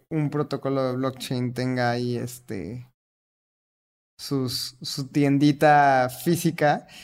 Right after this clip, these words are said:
Pero además, a ver, ha-, hace unas noticias dimos,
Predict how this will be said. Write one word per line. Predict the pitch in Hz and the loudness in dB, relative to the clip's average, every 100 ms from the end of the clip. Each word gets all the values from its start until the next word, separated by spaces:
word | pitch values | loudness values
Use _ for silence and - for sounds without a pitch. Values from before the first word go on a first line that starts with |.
| - | -20
Pero | - 175 | 4 6
además, | 185 208 254 - _ _ _ _ | 8 6 4 0 _ _ _ _
a | 170 | 6
ver, | 170 151 - - | 6 4 -6 2
ha-, | 170 220 240 | 4 6 4
hace | 240 294 | 4 4
unas | 269 | 4
noticias | 190 160 175 180 | 4 2 2 2
dimos, | 170 175 175 175 - - | 4 4 4 2 -8 -12